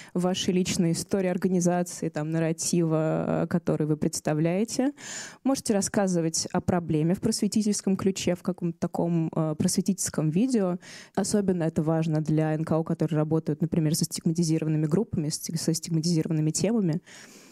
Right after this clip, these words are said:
Очень ва-, важно просвещать публику, вообще рассказывать, ну или часто там какие-то проблемы даже не осознаются обществом как проблемы. И об этом важно тоже говорить. Ну и, собственно, фандрайзинговые видео,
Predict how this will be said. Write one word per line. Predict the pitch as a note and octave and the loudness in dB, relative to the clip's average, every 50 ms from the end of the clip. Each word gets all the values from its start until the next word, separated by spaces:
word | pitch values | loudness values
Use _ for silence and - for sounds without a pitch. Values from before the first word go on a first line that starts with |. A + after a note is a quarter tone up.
| - - - | -20 -18 -4
Очень | - - G#3 - - F#3+ | -2 -2 0 0 0 0
ва-, | E3+ F3 F#3+ G3+ F#3+ | 2 2 2 2 0
важно | F3 F3 G3 G#3+ G#3+ G#3 F3+ | 0 2 0 2 2 0 0
просвещать | - F3+ F3 - - E3+ E3+ - - - F3+ D#3+ D3+ - - - | 0 0 -2 0 0 0 0 0 0 0 0 0 0 -2 -2 0
публику, | - A3 A3 A3+ F#3+ F#3+ - D#3+ | 0 0 2 2 0 2 0 0
вообще | E3 E3 - - G#3+ | 0 0 0 0 0
рассказывать, | F3+ E3 - - - E3+ G#3 G#3 G3 E3+ D#3+ D#3+ - - | 0 -2 -2 0 0 0 2 2 2 0 0 0 -2 0
ну | - A3 G#3+ | 2 2 2
или | G#3 G#3 | 2 0
часто | - - G3+ G3+ - - - - | -2 -2 -2 -2 -2 -2 -4 -4
там | - - D3 - - - - _ - - - - - - - _ _ - | -4 -6 -6 -6 -8 -12 -14 _ -20 -20 -20 -20 -20 -20 -20 _ _ -6
какие-то | - E3+ D#3+ - E3+ - | -6 -2 -2 0 -2 0
проблемы | - F3+ E3+ E3+ E3+ F3+ F#3+ A3+ G#3+ E3 | 0 0 0 0 2 0 2 2 2 2
даже | E3 E3+ E3+ F3 E3+ D#3+ D3+ D3+ D3+ D#3 | 2 0 0 0 0 0 0 0 2 2
не | E3 E3 | 2 2
осознаются | F3+ - F#3 E3 F#3 F3+ E3+ F#3 F3+ E3+ E3+ - - C#3+ | 2 0 0 2 2 2 2 2 2 0 0 0 0 0
обществом | D#3+ G#3 - - - - E3+ | 0 0 -2 -4 -2 -2 0
как | D#3+ D3+ - | 0 -2 -2
проблемы. | - - E3 D#3+ C#3+ C#3+ C3+ C3 C#3 C#3 D#3 D#3+ - - _ _ _ - | 0 -2 0 0 0 0 0 0 0 -2 -2 -4 -6 -10 _ _ _ 0
И | D#3+ E3 E3 | 0 2 2
об | D#3 D3 D3+ | 2 2 0
этом | D#3+ F3 - F#3 D#3+ | 0 0 0 0 2
важно | D#3+ D#3 D3+ - D3+ | 2 0 0 -2 -2
тоже | - D#3+ D3+ D3+ | 0 0 0 2
говорить. | D#3+ D#3+ D#3 D#3 D3+ D3+ D3+ D3 - - - | 0 0 0 2 2 0 0 -2 -2 -2 0
Ну | F#3 G3+ A#3+ | 2 2 2
и, | B3+ | 2
собственно, | - - G#3 - - - G3 | 0 0 -2 0 0 -2 0
фандрайзинговые | - F3+ F3+ F#3 F#3+ F#3 F3+ E3+ E3+ E3 D#3+ E3 E3 D#3+ E3 E3 | 0 0 0 2 2 2 2 2 2 2 2 2 2 2 2 2
видео, | D#3+ G3+ C4+ D#4 A#3 G#3 E3 D#3+ D#3+ F#3 | 2 2 2 4 4 2 2 2 0 -2